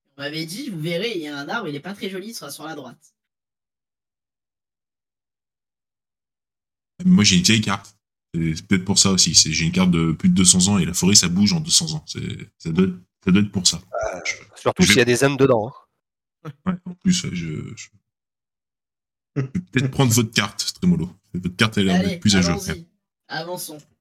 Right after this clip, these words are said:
Speaker 3: Donc,
Speaker 1: Perdons
Speaker 3: comme
Speaker 1: pas
Speaker 3: t'as eu
Speaker 1: plus
Speaker 3: un
Speaker 1: de temps.
Speaker 3: raccourci, hop, vous êtes sur cet hexagone. Euh, là, tout le monde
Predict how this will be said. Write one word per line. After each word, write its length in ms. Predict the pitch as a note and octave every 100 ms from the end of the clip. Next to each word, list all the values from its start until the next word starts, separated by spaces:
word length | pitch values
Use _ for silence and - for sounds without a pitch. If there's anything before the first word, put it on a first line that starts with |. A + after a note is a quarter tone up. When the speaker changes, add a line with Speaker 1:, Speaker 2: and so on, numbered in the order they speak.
| _ _ _ _ _ _ _ _ _ _
Speaker 3:
Donc, 140 | B2+ G#2+
Speaker 1:
Perdons 140 | C3+
Speaker 3:
comme 100 | D3
Speaker 1:
pas 60 | D3
Speaker 3:
t'as 60 | A#2+
eu 20 |
Speaker 1:
plus 60 | G2
Speaker 3:
un 40 |
Speaker 1:
de 20 |
temps. 40 | A2+
Speaker 3:
raccourci, 460 | B2 - - C3+ - _ _ _ _ _ -
hop, 220 | B3 - -
vous 200 | - D#3+
êtes 120 | -
sur 100 | -
cet 200 | D3 -
hexagone. 520 | G2+ F#2+ E2+ E2 E2 - _ _ _ _ _ _ _ _ _ _ _ _ _ _ - _ _ _ - - - _ _ _ _ -
Euh, 240 | C#3+ D3
là, 140 | E3 C4+
tout 220 | - D#4+
le 60 | B3+
monde 340 | A#3+ C#4 -